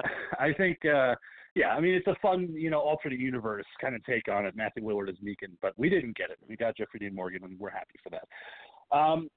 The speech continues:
Speaker 2: Stephen King, we've talked about him many, many times on the show. I know. Can you believe it? We
Speaker 1: No.
Speaker 2: talked about Stephen King on the podcast.
Speaker 1: No way.
Speaker 2: <laughs> We have. Um, but there's actually two things I wanted to talk about. One is that his home in Bangor, Maine, he's planning on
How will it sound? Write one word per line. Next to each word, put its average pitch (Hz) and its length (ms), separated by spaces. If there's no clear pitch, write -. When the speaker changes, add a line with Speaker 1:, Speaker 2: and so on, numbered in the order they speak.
Speaker 2:
Stephen 247 340
King, 220 360
we've 151 240
talked 190 240
about 170 180
him 135 240
many, 262 220
many 170 180
times 123 240
on 107 120
the 101 120
show. 120 240
I 120 100
know. 135 260
Can 120 120
you 110 80
believe 113 260
it? 143 40
We 101 140
Speaker 1:
No. 82 60
Speaker 2:
talked 78 160
about 113 140
Stephen 117 240
King 123 180
on 113 60
the 110 80
podcast. 143 420
Speaker 1:
No 190 200
way. 170 440
Speaker 2:
<laughs> 135 80
We 160 160
have. 107 200
Um, 123 340
but 143 160
there's 180 340
actually 196 380
two 220 240
things 180 340
I 156 60
wanted 143 240
to 113 80
talk 123 300
about. 87 240
One 202 340
is 143 140
that 151 240
his 185 260
home 196 400
in 135 240
Bangor, 156 360
Maine, 120 340
he's - 220
planning 190 300
on 160 100